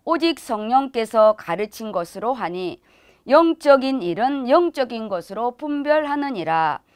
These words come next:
육에 속한 사람은 성령의,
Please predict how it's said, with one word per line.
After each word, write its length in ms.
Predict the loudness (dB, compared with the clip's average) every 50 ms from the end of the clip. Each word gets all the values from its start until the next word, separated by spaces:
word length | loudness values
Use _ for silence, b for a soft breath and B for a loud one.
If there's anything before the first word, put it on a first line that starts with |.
| b b b b b b b
육에 320 | -2 0 2 2 2 2 0
속한 420 | -2 -6 -2 0 2 2 2 0
사람은 640 | 0 0 2 4 4 2 2 0 -2 -2 -4 -6
성령의, 840 | -8 -10 -10 -10 -8 -6 -6 -4 -4 -4 -4 -4 -4 -2 -4 -4 -6